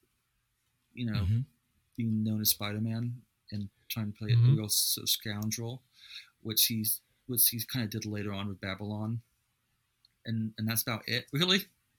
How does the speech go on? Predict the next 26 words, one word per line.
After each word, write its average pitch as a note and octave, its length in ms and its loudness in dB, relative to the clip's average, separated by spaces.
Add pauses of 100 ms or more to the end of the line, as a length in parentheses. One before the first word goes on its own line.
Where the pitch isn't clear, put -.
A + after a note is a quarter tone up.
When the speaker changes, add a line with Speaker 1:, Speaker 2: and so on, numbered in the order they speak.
(280)
Speaker 1:
with A#2+ 100 -8
him D#3 240 -4 (240)
trying C3 200 -4
to A#2+ 60 -8
play A#2+ 300 -6 (220)
kinda B2 200 -6
against A#2 300 -4
type. A#2 260 -4 (840)
Um, A2+ 520 2 (340)
Speaker 2:
Mm-hmm. A#2+ 60 0
Speaker 1:
and A#2+ 520 0 (960)
also, A#2 840 6
um, G#2+ 360 -4 (160)
I, C#3 300 4
I - 40 6
also E3 220 8
love C3+ 320 0 (240)
the, A#2+ 360 2
um, A2 380 -2 (1500)
the, A#2+ 160 0 (160)
the C3 140 0
guy C3 320 2
who C#3+ 60 2
plays B2 600 2 (220)
the A2+ 80 -4
disabled B2 880 0